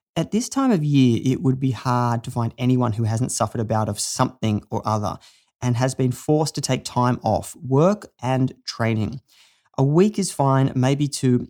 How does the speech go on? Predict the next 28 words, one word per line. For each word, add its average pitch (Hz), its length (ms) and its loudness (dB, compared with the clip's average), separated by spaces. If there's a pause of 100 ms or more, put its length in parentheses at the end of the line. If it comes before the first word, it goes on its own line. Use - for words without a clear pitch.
You 151 120 0
can 147 320 0
resume 151 380 2
training 131 440 2
relatively 147 680 0
easily. 131 480 0
Training 143 300 2
plans 127 420 0
don't 120 320 0
cover 131 260 0
months 113 320 0
off 101 240 -4
the 117 80 -8
bike. 101 340 -2 (580)
How 190 460 2
do 165 140 -2
you 156 140 2
deal 135 320 4
with 123 320 0 (100)
being 120 460 0 (120)
off 147 380 2
for - 120 -4
an 113 40 0
extended 131 640 -2
period 156 360 -2
of - 180 -12
time, 147 380 2
though? 147 180 2